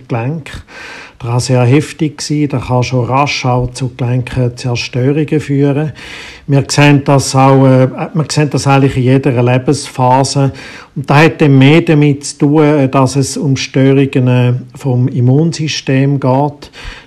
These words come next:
Das sind Autoimmunerkrankungen in den häufigsten Fällen. Beispiel ist die rheumatoide Arthritis, äh, das ist die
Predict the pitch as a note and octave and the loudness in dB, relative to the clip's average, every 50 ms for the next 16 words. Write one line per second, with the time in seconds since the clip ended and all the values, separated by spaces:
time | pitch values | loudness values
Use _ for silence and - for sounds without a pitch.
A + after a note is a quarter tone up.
0 | _ _ C3+ B2+ - - - C3 C3 B2+ C3 C3 C3 - - - C3+ C3 C3+ D3+ | _ _ -6 -4 -4 0 2 2 4 4 2 0 0 -4 -8 -6 -2 2 2 2
1 | D3+ - - D3 C#3+ D3 D3+ D#3+ G3+ C4 - - - D3 C3 C#3 C#3 C#3+ D3 D3 | 0 0 2 2 4 4 2 0 -2 -4 -10 -6 -2 0 2 2 4 2 2 2
2 | D3 C#3 C3 - C#3 C3 B2+ C#3+ D3 - - C#3+ C#3+ C3+ D3 C3 C3 C3 C3 - | 2 0 0 0 0 -2 -2 -2 -4 -4 -4 -4 -2 -2 0 0 2 0 0 -2
3 | - D3 B2 D3+ C3 A2+ B2+ C#3+ C3+ - - C#3+ C3 - - - - D3 B2+ - | -2 -4 -2 -2 0 0 0 0 -2 -4 -6 -10 -10 -10 -12 -10 -6 -6 -6 -6
4 | - B2 A#2 A#2+ B2+ C3+ C#3+ D3+ C#3+ B2 - - _ _ _ - - _ _ - | -4 -4 -4 -2 -2 -2 -2 -2 -4 -6 -10 -18 _ _ _ -20 -20 _ _ -4
5 | C3 C#3+ C#3 - - - B2 A#2+ A#2+ A#2+ A#2+ - - - B2 A#2+ A#2+ A#2+ A#2+ A#2+ | -2 -2 -2 -4 -4 -2 -2 -2 -2 -2 -4 -6 -8 -6 -4 -2 -2 0 0 -2
6 | A#2 A#2+ - B2+ A#2+ A#2+ A#2+ B2 A2+ A2 A2 - - C3 C#3 C3+ - - D3+ D3 | -4 -4 -4 -4 -4 -2 -2 -2 -4 -6 -6 -6 -4 -4 -4 -4 -4 -8 -8 -8
7 | C#3+ - - - - - A2+ A#2+ A#2 A#2+ - - - C3+ A#2 A#2+ | -8 -10 -12 -12 -12 -12 -12 -10 -10 -8 -10 -10 -8 -8 -8 -8